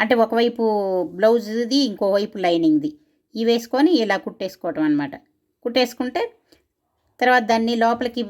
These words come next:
పే-, చేసేసి రెండు అంచులు కుట్టేసుకోవటం. ఇప్పుడు ఉక్సులు పట్టి చూడండి, ఉక్సులు పట్టీకి లైనింగ్ క్లాత్ తీసుకున్నాను ఒకవైపు, ఇది పైపింగ్కి, ఆ గోల్డ్ కలర్ ఉంది చూసారా, అది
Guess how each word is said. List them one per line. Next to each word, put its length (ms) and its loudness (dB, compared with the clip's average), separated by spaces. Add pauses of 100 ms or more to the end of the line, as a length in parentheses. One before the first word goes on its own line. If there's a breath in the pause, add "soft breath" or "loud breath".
(140)
పే-, 360 -2
చేసేసి 440 -2 (1160)
రెండు 340 4
అంచులు 300 -2 (180)
కుట్టేసుకోవటం. 640 -8
ఇప్పుడు 160 0 (100)
ఉక్సులు 360 2
పట్టి 340 -2
చూడండి, 320 -2 (880)
ఉక్సులు 340 2
పట్టీకి 460 0 (400)
లైనింగ్ 340 4
క్లాత్ 280 -2
తీసుకున్నాను 460 -10 (100)
ఒకవైపు, 380 -4 (600)
ఇది 240 6 (480)
పైపింగ్కి, 500 0 (200)
ఆ 40 -2 (100)
గోల్డ్ 260 2
కలర్ 300 -2
ఉంది 560 -10
చూసారా, 300 -2 (140)
అది 140 2